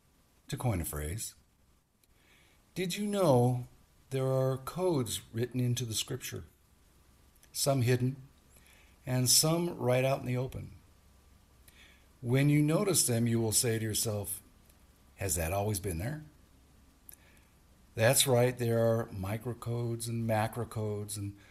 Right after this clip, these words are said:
codes of equal lettering sequence, just to name a few. Many of these and other intriguing things right there for all to see, if we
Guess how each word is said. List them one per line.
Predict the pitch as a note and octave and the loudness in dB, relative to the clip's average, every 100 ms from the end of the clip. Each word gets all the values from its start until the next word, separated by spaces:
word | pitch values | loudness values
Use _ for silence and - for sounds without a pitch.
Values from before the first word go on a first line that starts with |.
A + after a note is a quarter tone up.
| - - | -20 -6
codes | A#2+ A#2 A2+ | 0 0 0
of | A2+ - | -2 -4
equal | A2+ A2 A#2 G#2+ | -10 -6 -4 -4
lettering | G#2 G#2 G2+ G2+ F#2+ | -2 -2 -2 -2 -2
sequence, | - F#2+ A2 G#2 - - - _ _ _ _ _ - - - _ - | -2 -4 -8 -8 -6 -6 -10 _ _ _ _ _ -20 -20 -20 _ -2
just | E3 - | 0 2
to | |
name | B2+ A#2+ | 2 2
a | F#2+ | 2
few. | - A2+ F#2+ F2+ - - _ _ _ _ _ - - - _ _ _ - - | -4 -4 -4 -6 -12 -20 _ _ _ _ _ -20 -20 -20 _ _ _ -20 -8
Many | A#2+ C#3 F3+ A3 | 0 2 2 2
of | G#3 D#3 | 0 0
these | C#3+ C#3 C#3 C#3 C3+ - B2 | 0 2 2 2 0 -2 -2
and | A2+ A2 A2 G#2+ | -4 -2 -4 -4
other | B2+ C3+ C#3+ | -4 0 0
intriguing | A#2+ G#2 - D#3 D3+ A#2 - | 0 -2 -4 -4 0 0 -2
things | G2 F2+ F2 F2 - - - - - - | -4 -2 -2 -2 -4 -8 -20 -20 -18 -4
right | G2 B2+ B2+ | 0 0 0
there | A#2 A#2+ | 2 2
for | A#2+ A2 G#2 G#2 G2+ - - | 0 0 0 0 -4 -8 -6
all | F#2 F#2+ | -4 -4
to | F2+ | -2
see, | - G#2+ F#2+ D#2+ D#2 - - - - - - | -2 0 -2 -2 -6 -12 -20 -20 -20 -20 -10
if | - A2 - | -4 -4 -2
we | B2 B2 B2 B2+ | 0 2 2 -2